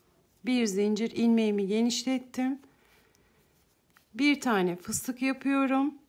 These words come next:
Kapatmıyorum. Bir sonraki zincir arasına bir fıstık daha yapıp ikisini birlikte topluyorum. Buradaki dilimimi bitirmiş oldum. Bir tane zincir çektim.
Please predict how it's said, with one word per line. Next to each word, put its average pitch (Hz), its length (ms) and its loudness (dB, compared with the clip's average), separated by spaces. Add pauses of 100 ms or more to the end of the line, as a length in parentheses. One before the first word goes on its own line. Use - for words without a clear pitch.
(160)
Kapatmıyorum. 285 1160 2
Bir 302 160 6
sonraki 240 580 0
zincir 220 380 0
arasına 190 720 -2 (760)
bir 262 220 0
fıstık 202 480 -6
daha 233 200 -2
yapıp 233 680 -2 (680)
ikisini 208 600 -2
birlikte 190 480 -2
topluyorum. 247 840 -2 (1000)
Buradaki 202 460 0
dilimimi 220 500 0
bitirmiş 208 460 -4
oldum. 180 380 -4
Bir 247 160 -4
tane 180 360 -2
zincir 240 360 -2
çektim. 254 540 -6